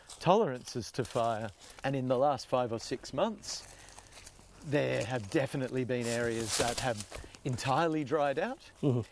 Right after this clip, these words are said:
Speaker 1: and areas that have burnt very extensively.
Speaker 2: Yeah.
Speaker 1: And that means that those ancient forests and the species that dwell within them have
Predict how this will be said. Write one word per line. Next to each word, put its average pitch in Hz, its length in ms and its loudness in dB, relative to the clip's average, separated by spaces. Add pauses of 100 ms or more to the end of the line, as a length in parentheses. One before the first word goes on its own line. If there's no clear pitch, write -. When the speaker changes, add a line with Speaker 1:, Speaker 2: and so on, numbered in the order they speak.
(360)
Speaker 1:
and 123 440 -2
areas 123 520 0
that 117 320 0
have 113 300 -2 (140)
burnt 117 300 -2
very 117 480 -2
extensively. 101 920 -8 (720)
Speaker 2:
Yeah. 127 160 4
Speaker 1:
And 113 380 -4
that 139 240 2
means 120 420 -4
that 117 240 -2 (400)
those 123 380 0 (160)
ancient 151 420 -2
forests 180 560 0
and 123 220 -4
the 113 360 -4 (440)
species 135 640 0
that 127 180 -2
dwell 131 320 2
within 135 400 -2
them 131 380 -2 (420)
have 120 500 -2